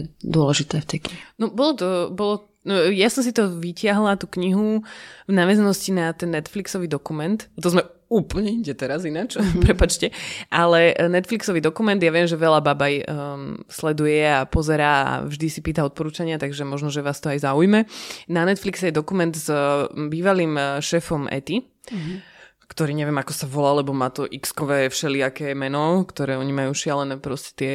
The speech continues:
Speaker 2: tie, tie mená. Takže absolútne si to nepamätám, ale myslím, že keď si to dáte, je to interview, e, teraz neviem, že Interview with the Terrorist, alebo tak nejako, a je to vlastne jeden na jedného interview s typkom, ktorý bol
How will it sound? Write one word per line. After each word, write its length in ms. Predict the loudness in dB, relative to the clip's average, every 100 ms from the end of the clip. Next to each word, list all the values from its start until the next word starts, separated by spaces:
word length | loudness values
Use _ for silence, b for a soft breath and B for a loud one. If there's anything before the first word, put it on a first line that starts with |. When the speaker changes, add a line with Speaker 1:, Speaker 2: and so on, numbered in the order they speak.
| -4 -6
Speaker 2:
tie, 240 | -4 -4 -4
tie 200 | -4 -6 -4
mená. 360 | -6 -2 -2 -2 -4
Takže 400 | -4 -2 0 -2
absolútne 440 | -2 -2 0 0
si 120 | -2
to 100 | -2
nepamätám, 440 | -2 2 2 4 4
ale 180 | 4 4
myslím, 200 | 2 0
že 100 | 2
keď 140 | 0
si 100 | -2
to 100 | 0
dáte, 240 | 2 2 0
je 100 | 0
to 100 | -2
interview, 560 | 0 2 2 2 0 -2 B B B B
e, 120 | -6 -2 0 0 -2 -6 _ _
teraz 260 | -8 -8 -8
neviem, 320 | -8 -8 -10 -16 _ _ _ -16
že 180 | -10 -6
Interview 720 | -4 -2 0 -2 -2 -4 -4
with 220 | -4 -4
the 80 | -4
Terrorist, 480 | -6 -2 -2 -2 -2
alebo 220 | -6 -4
tak 160 | -2 0
nejako, 420 | 2 2 0 -2
a 240 | -2 -2
je 120 | -4
to 100 | -4
vlastne 340 | -2 -2 -2 -2
jeden 400 | 2 4 2 0
na 220 | 0 2
jedného 500 | 2 0 -2 0 -2
interview 480 | -6 -6 -6 -6 -8
s 140 | -10
typkom, 320 | -10 -10 -8 -10
ktorý 280 | -6 -6 -2
bol 260 | -2 -4